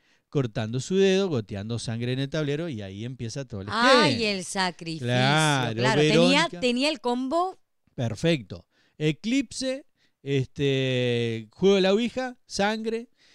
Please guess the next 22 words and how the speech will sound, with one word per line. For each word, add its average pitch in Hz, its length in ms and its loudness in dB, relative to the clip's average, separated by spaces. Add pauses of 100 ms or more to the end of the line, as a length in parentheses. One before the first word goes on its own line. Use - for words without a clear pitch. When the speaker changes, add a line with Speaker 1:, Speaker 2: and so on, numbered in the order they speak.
(140)
Speaker 1:
Verónica 202 560 0
deja 196 260 0
de 175 140 2
responder 196 720 -2
y 170 300 -6
de 156 160 -4
repente 147 440 -6
suelta 123 320 -8
un 127 60 -8
grito 113 400 -8 (160)
demoníaco. 190 1160 -4 (360)
Después 120 320 -2
de 123 120 0
desmayarse, 156 760 -2
se - 120 -6
despierta 123 600 -4 (300)
en 214 200 -2
la 185 120 0
enfermería 170 640 0
de 165 100 0
la 196 80 -2
escuela. 160 420 -2